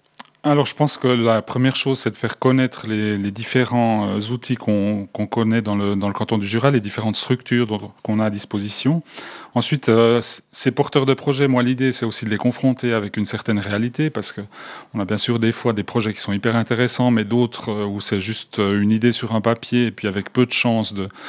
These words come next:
de réussite. Donc là, c'est aussi d'essayer de challenger les, les porteurs de projets. Et puis ensuite, c'est aussi par rapport au tissu économique existant, d'augmenter le niveau de compétence du tissu économique existant, et puis de,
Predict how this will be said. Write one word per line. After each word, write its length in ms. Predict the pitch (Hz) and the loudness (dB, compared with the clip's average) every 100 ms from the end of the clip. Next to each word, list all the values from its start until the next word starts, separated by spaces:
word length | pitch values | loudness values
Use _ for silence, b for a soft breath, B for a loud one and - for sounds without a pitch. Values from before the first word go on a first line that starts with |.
| B B - | B B -4
de 80 | |
réussite. 400 | 101 104 104 156 | -2 0 0 0
Donc 200 | 120 110 | 0 2
là, 120 | 123 120 | 2 2
c'est 100 | 110 | 0
aussi 220 | 104 110 | -2 -2
d'essayer 340 | 113 - 110 | -2 2 0
de 100 | 104 | 0
challenger 600 | - 120 123 127 117 120 | 2 4 6 4 2 0
les, 260 | 110 101 107 | 0 -2 -4
les 140 | 107 | -6
porteurs 340 | 104 110 - 113 | -4 -4 -2 0
de 100 | 101 | 0
projets. 420 | - 107 117 147 B B B B - | 0 0 2 0 B B B B -8
Et 60 | |
puis 100 | 101 | 0
ensuite, 260 | 110 - 147 | 2 4 2
c'est 120 | - | 4
aussi 340 | 117 - - 151 | 2 2 0 -2
par 320 | _ - 123 | _ 0 2
rapport 320 | 123 120 110 | 0 0 -2
au 60 | 110 | -2
tissu 260 | 110 - | -4 -2
économique 460 | 113 120 110 110 104 | 0 2 2 2 0
existant, 500 | 101 107 - 131 135 | -6 -6 -2 0 2
d'augmenter 600 | 110 110 120 113 110 113 | 2 2 2 2 0 0
le 60 | 107 | 2
niveau 260 | 107 107 | 0 -2
de 60 | - | -4
compétence 540 | 110 107 110 113 104 | -6 -4 -2 -2 -4
du 100 | 98 | -6
tissu 280 | 92 98 104 | -6 -4 -4
économique 380 | 101 104 101 101 | -2 0 0 -2
existant, 440 | 95 98 - 135 | -4 -6 0 2
et 60 | 135 | 2
puis 160 | - | -2
de, 180 | 104 95 | -4 -6